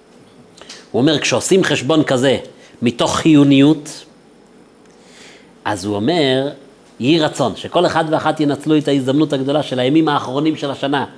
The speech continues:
שיש לנו בהם ס-, סגולה, ימי סגולה, ולאחר מכן בכל ימי השנה הבאה, בחיוניות אמיתית, במלוא המידה, ודבר זה יביא לכל אחד ואחת בתוככי כל ישראל. כתיבה וחתימה טובה לשנה טובה ומתוקה, לחיים טובים ולשלום,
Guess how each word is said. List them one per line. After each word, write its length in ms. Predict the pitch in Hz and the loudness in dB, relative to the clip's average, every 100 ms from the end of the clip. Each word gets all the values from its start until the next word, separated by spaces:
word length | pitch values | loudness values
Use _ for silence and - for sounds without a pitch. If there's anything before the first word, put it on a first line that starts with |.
| - - - | -20 -20 -14
שיש 240 | - 127 | -10 -6
לנו 160 | 143 156 | -2 0
בהם 380 | 135 127 165 156 | 0 -2 -2 -4
ס-, 220 | - - - | -8 -16 -16
סגולה, 460 | - - 127 160 165 | -16 -8 -4 0 2
ימי 300 | 135 139 160 | 2 2 0
סגולה, 400 | - 143 156 131 - - - - - - - | -2 -2 -2 -2 -8 -18 -20 -20 -20 -20 -8
ולאחר 380 | 139 156 131 196 | -2 -2 0 0
מכן 280 | 196 190 185 | 0 0 0
בכל 220 | 160 190 | 0 0
ימי 200 | 196 180 | 2 2
השנה 360 | 175 - 160 156 | 0 0 0 0
הבאה, 320 | 147 139 98 113 | 0 0 0 -2
בחיוניות 760 | 165 - 180 170 165 190 202 | -4 -2 2 2 4 2 2
אמיתית, 640 | 175 156 - 175 202 - - - - - - - - 113 | 2 0 2 0 0 -10 -20 -20 -20 -20 -20 -20 -16 -2
במלוא 280 | 131 143 | 2 2
המידה, 340 | 175 156 139 160 | 4 2 2 2
ודבר 320 | 147 131 185 | 2 2 2
זה 120 | 170 | 2
יביא 180 | 185 160 | 2 2
לכל 220 | 160 170 | 0 0
אחד 160 | 156 165 156 | 0 0 0
ואחת 300 | 143 147 120 | 0 0 -4
בתוככי 440 | 208 - 120 - 151 | -6 -8 -6 -4 -2
כל 160 | 147 | -2
ישראל. 340 | 135 - 127 104 - - - - - - - | -4 -4 -4 -4 -10 -20 -20 -20 -20 -20 -16
כתיבה 360 | - 151 147 175 | -4 0 2 2
וחתימה 460 | 175 156 160 156 151 | 0 -2 0 0 0
טובה 200 | 156 156 | 0 0
לשנה 240 | 135 147 | 0 -2
טובה 200 | 151 151 | 0 0
ומתוקה, 300 | 151 151 147 | 0 -2 -2
לחיים 260 | 147 147 151 | -2 -2 -2
טובים 220 | 143 147 | -2 -2
ולשלום, 440 | 139 123 131 151 | -2 -4 -2 -4